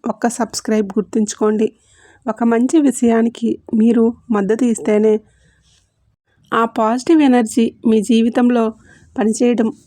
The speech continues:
మొదలుపెడుతుంది. దయచేసి ఇప్పుడే మన ఛానల్ని సబ్స్క్రైబ్ చేసుకోండి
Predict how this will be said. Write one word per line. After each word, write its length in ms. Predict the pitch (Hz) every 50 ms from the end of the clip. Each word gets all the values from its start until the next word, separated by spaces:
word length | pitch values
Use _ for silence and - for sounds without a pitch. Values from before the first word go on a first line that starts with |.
| _
మొదలుపెడుతుంది. 720 | - 226 214 226 214 214 - 226 220 - - 220 220 226 - - _ _ -
దయచేసి 480 | 208 220 220 226 226 - 302 285 - -
ఇప్పుడే 260 | 240 - - 220 240
మన 160 | 240 233 220 226 214
ఛానల్ని 560 | - 240 233 226 233 226 233 240 226 214 214 214 226 - _ _ _ _ _ _ _ _ _ _ _ _ _ _ _ _ _ -
సబ్స్క్రైబ్ 560 | - 277 226 - - - - 247 247 240 240
చేసుకోండి 540 | - 262 233 226 - - 240 226 220 220 226